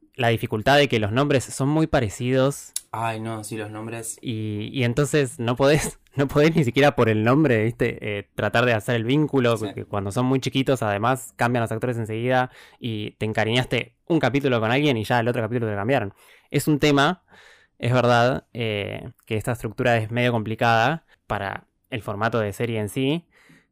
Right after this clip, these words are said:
Speaker 1: para que uno esté empático con los personajes, digamos, pero me parece que igual estuvo bastante bien. Dentro de lo que podría haber sido, podría haber sido un desastre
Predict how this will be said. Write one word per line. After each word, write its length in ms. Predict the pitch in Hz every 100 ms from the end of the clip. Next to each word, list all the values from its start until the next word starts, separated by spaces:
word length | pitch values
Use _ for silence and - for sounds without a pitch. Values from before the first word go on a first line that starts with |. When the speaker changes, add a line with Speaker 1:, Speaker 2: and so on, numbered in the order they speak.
| _
Speaker 1:
para 180 | - 104
que 120 | 104
uno 440 | 110 120 113 104 -
esté 480 | 123 - - _ 113
empático 500 | 113 107 123 131 117
con 160 | 107 98
los 120 | 98
personajes, 500 | 107 101 110 120 120
digamos, 440 | 104 104 151 170 - - - - _ - _ -
pero 840 | 120 113 113 110 107 101 98 98
me 140 | - 117
parece 240 | 127 139
que 100 | 160
igual 560 | 120 120 123 147 160 -
estuvo 460 | - - - 123 120
bastante 480 | 101 - 117 110 110
bien. 260 | 113 107
Dentro 220 | 104 110
de 60 | 139
lo 80 | 117
que 60 |
podría 360 | 104 110 127 147
haber 120 | 120
sido, 300 | 107 123 135
podría 220 | 113 107
haber 100 | 110
sido 140 | 107 120
un 60 |
desastre 560 | 110 104 110 135 135 160